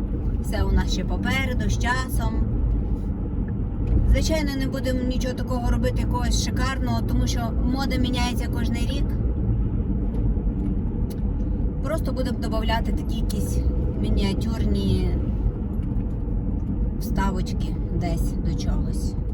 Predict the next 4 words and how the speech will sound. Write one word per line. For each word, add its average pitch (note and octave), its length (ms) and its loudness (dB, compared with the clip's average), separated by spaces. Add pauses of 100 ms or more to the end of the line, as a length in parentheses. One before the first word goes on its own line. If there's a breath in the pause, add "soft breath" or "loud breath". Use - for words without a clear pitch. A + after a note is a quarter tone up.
(3000)
Ну D4 260 2
і C#4 240 0
дорога. G#3+ 520 2
Дорога A#3+ 640 0